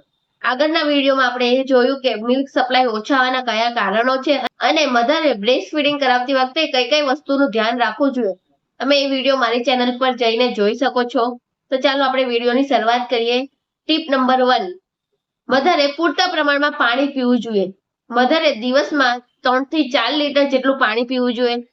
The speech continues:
અને મારી એડવાઇસ છે મધરે બની શકે જો ગરમ પાણી પીવું જોઈએ, કારણ કે ગરમ પાણીની મદદથી આપણા જે ટિશ્યુ છે, જે પ્રેગ્નન્સી વખતે જે પહોળા થઈ ગયા છે, રિલેક્સ થઈ ગયા છે, એ પાછા પોતાના સ્ટેપમાં આવી શકશે અને મધરને વેઇટ લોસ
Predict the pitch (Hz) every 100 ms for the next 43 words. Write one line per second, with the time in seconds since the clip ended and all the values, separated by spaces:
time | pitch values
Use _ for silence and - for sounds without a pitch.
0 | _ 254 247 240 240 330 302 247 233 254
1 | - 262 220 220 233 277 311 240 202 233
2 | 285 370 311 254 226 277 277 226 240 302
3 | 302 247 254 247 240 240 202 190 - _
4 | _ - 294 330 294 254 262 311 285 269
5 | 269 277 254 277 285 320 277 214 269 277
6 | 262 277 226 196 262 226 - 320 311 -
7 | 302 285 214 254 240 233 226 247 277 285
8 | 254 247 254 240 240 240 214 214 247 262
9 | 247 247 254 262 226 220 262 - 285 254
10 | 262 269 262 - - - 233 214 208 247
11 | 240 247 247 254 - 254 233 240 262 202
12 | 240 285 254 247 269 277 _ - 320 294
13 | 247 254 269 269 220 220 254 262